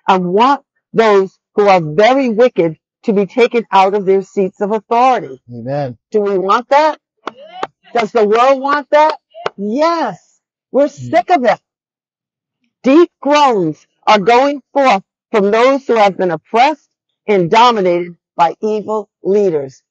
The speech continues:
Speaker 1: He's saying, God's saying, "I'm hearing deep groanings
Speaker 2: Mm-hmm.
Speaker 1: from people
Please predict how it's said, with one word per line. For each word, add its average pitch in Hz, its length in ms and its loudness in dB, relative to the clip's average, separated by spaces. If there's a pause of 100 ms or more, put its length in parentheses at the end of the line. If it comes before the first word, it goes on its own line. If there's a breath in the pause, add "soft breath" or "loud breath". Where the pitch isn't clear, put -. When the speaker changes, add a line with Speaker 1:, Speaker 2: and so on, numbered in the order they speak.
(140)
Speaker 1:
He's 233 260 -6
saying, 240 300 -2
God's 208 320 -4
saying, 208 280 -6
"I'm 226 220 -4
hearing 262 600 -8 (560)
deep 226 360 -2 (180)
groanings 180 1120 -6
Speaker 2:
Mm-hmm. 120 260 -16
Speaker 1:
from 180 200 -6
people 226 720 -8